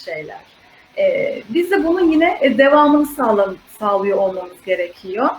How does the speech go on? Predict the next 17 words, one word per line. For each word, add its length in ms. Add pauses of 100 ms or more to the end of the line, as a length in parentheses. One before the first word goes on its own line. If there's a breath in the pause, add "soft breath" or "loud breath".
(240)
Bunun 220
için 260
elimizden 540
gelen 460
çabayı 320
göstereceğiz, 760
gayreti 400
göstereceğiz. 640 (720 loud breath)
E, 100 (560)
yurt 260
içinde 360
ve 240
yurt 280
dışında 640
aynı 260
şekilde, 720 (140)
e, 80